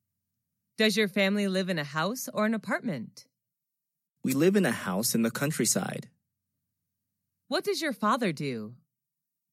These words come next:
Speaker 2: My father is a doctor. He works at the local hospital.
Speaker 1: How old is your mother?
Speaker 2: She is forty years old,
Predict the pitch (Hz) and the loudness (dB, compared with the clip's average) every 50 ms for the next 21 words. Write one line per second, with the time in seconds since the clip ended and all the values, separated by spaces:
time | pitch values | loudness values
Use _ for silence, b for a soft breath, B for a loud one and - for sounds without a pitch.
0 | _ _ _ _ _ _ - 233 226 - - - - 127 165 175 160 107 98 98 | _ _ _ _ _ _ 0 2 2 0 0 0 0 2 2 2 2 2 2 2
1 | - 107 101 101 104 - - 110 120 135 139 - - 90 - - - - - _ | 0 0 0 0 0 0 2 2 2 0 0 -4 -6 -6 -6 -6 -8 -12 -18 _
2 | _ _ _ _ _ - 196 226 170 120 117 123 - - 120 110 - 139 123 117 | _ _ _ _ _ -2 0 4 4 4 4 4 2 -2 -2 -2 -2 0 0 2
3 | 101 98 - 113 110 131 135 156 165 - - 104 - - - - - - _ _ | 2 2 0 0 0 2 0 0 0 0 0 0 0 -2 -2 -6 -12 -16 _ _
4 | _ _ _ _ _ _ _ _ _ _ _ _ _ _ _ _ _ - - 285 | _ _ _ _ _ _ _ _ _ _ _ _ _ _ _ _ _ 0 2 4
5 | 339 311 - 247 254 277 262 190 175 180 151 180 180 175 190 233 220 202 123 110 | 4 4 2 0 0 0 0 0 -2 -2 -2 -2 -2 0 0 0 -2 -2 -6 -6
6 | 120 127 139 - _ _ _ _ _ _ _ _ _ _ _ _ _ _ - - | -8 -14 -18 -20 _ _ _ _ _ _ _ _ _ _ _ _ _ _ -2 0
7 | - - 180 196 165 123 107 - - - 139 147 151 160 165 131 113 113 117 110 | 2 4 4 6 6 6 4 4 2 2 2 4 4 4 2 2 2 2 2 4
8 | 113 101 87 76 67 - - | 2 2 2 0 -2 -8 -12